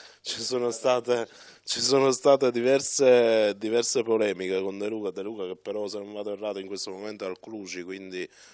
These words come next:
io la vedo abbastanza difficile questa, questa, questa trattativa, però staremo a vedere un calciomercato ovviamente che potrà riservare ancora delle,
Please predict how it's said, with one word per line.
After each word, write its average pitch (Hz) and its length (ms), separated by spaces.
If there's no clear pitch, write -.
io 107 400
la 101 140
vedo 107 180
abbastanza 104 520
difficile 98 520
questa, 95 400
questa, 101 640
questa 107 300
trattativa, 101 640
però 104 260
staremo 101 320
a 98 60
vedere 98 340
un 92 80
calciomercato 98 680
ovviamente 92 640
che 98 760
potrà 110 400
riservare 101 500
ancora 104 360
delle, 101 420